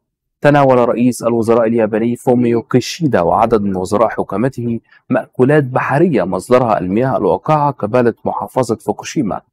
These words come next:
وذلك على خلفية الجدل الدائر حول تصريف اليابان للمياه المعالجة من محطة فوكوشيما دايتشي النووية. وذكرت وكالة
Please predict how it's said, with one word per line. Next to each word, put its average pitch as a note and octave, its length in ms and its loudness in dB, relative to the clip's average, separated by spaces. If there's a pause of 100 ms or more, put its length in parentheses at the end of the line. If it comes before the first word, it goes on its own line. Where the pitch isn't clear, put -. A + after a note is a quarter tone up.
(200)
وذلك G#2+ 420 2
على F#2 160 -2
خلفية G2+ 380 -2 (100)
الجدل A2+ 600 2
الدائر G2 400 2 (100)
حول A2 200 0
تصريف C3 460 -4
اليابان G#2 400 0
للمياه G2+ 400 -2
المعالجة G2+ 560 -2
من B2 160 -2
محطة G#2+ 360 -2
فوكوشيما C3+ 640 0 (320)
دايتشي A#2 720 4
النووية. A#2+ 540 0 (340)
وذكرت A2 500 2
وكالة G#2 300 0